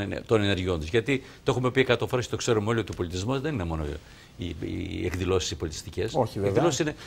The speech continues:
Speaker 1: το κάθε τι που ανεβάζει πε-, πνευματικά με τους, τους κατοίκους. Έτσι δεν είναι;
Speaker 2: Ακριβώς.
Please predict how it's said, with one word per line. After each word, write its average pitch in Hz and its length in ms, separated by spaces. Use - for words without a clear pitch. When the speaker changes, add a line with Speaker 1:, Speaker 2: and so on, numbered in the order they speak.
Speaker 1:
το 156 100
κάθε 160 200
τι 185 140
που 175 120
ανεβάζει 151 440
πε-, 151 140
πνευματικά 135 720
με 143 300
τους, - 200
τους - 160
κατοίκους. 107 340
Έτσι 120 140
δεν 156 140
είναι; 117 200
Speaker 2:
Ακριβώς. 113 420